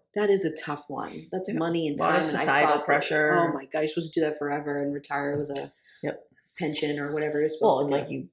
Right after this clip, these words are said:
Speaker 2: chose this thing when you were eighteen, so why
Speaker 1: Right.
Speaker 2: not? Like, how are, why don't you lo-, still love it?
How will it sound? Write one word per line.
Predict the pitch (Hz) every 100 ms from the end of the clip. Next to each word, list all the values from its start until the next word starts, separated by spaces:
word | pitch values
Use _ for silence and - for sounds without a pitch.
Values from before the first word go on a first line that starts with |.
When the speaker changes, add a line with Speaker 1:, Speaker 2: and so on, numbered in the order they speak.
| _
Speaker 2:
chose | - 165 175 -
this | 139
thing | - 139 147
when | 131
you | 135
were | 131 -
eighteen, | 131 113 - 165 139
so | - 135
why | 135
Speaker 1:
Right. | 139
Speaker 2:
not? | 143 135 - _
Like, | 135 143 -
how | 143
are, | 147 - - - - -
why | - 143 156
don't | 143
you | -
lo-, | 165 -
still | - 151
love | 196
it? | -